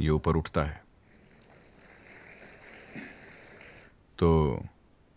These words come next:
मुझे नहीं पता अगर आप इसके प्रति सचेतन हैं, लेकिन भारत में ज़्यादातर लोग जानते हैं। सिर्फ भारत में ही नहीं, कहीं भी जहाँ भी पागलखाने हैं, वहाँ लोग इसके प्रति सचेतन हैं।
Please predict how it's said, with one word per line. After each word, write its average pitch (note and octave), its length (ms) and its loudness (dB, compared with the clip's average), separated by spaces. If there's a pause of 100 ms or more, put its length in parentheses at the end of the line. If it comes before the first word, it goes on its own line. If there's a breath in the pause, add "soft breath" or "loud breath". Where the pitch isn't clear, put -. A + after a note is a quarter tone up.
(960)
मुझे C#3 180 6
नहीं C3 160 6
पता F#2 380 6
अगर E2+ 200 4
आप E2 260 4
इसके E2 220 2
प्रति E2 300 2
सचेतन F2 520 2
हैं, C2+ 540 -2 (140)
लेकिन E2 320 6
भारत E2+ 380 2
में C#2 180 0
ज़्यादातर G2 500 4
लोग G2+ 200 6
जानते D#2+ 340 4
हैं। C#2 180 -4
सिर्फ G2+ 220 2
भारत F#2 380 4
में A#2+ 100 8
ही G#2 80 8
नहीं, D#2 220 4
कहीं G#2+ 280 6
भी D2+ 240 0
जहाँ F2 280 4
भी A2+ 80 0
पागलखाने F#2 640 4
हैं, D2 180 0
वहाँ E2 280 4
लोग F2 240 4
इसके E2+ 200 2
प्रति E2 280 0
सचेतन F2+ 540 4
हैं। E2+ 200 2